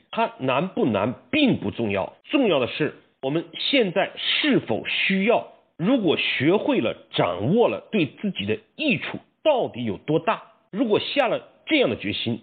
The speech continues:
那么我们再来分析我们如何掌握这些看上去难的知识，所谓的博士生的课程。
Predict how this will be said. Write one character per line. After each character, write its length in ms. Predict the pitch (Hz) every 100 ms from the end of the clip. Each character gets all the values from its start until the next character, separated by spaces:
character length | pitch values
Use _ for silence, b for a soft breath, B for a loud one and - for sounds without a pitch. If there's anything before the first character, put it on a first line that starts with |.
| _
那 120 | 320
么 120 | 180
我 140 | 107 98
们 140 | 101
再 100 | 151
来 100 | 113
分 240 | 113 143 151
析 360 | - 139 127 _ _
我 60 | 185
们 100 | 208 -
如 400 | 123 180 262 320
何 380 | 104 110 156 - -
掌 300 | - 107 90
握 320 | 113 160 - -
这 60 | 190
些 160 | 175
看 420 | - - 240 262 135
上 160 | 110
去 160 | - -
难 200 | 107 95
的 80 | 117
知 220 | 117 156
识， 240 | 160 - - - -
所 300 | 147 120 110
谓 240 | 180 240
的 140 | 110 - _ -
博 300 | 117 123 185
士 180 | -
生 220 | 190 107 101
的 60 |
课 260 | - - 123
程。 160 | -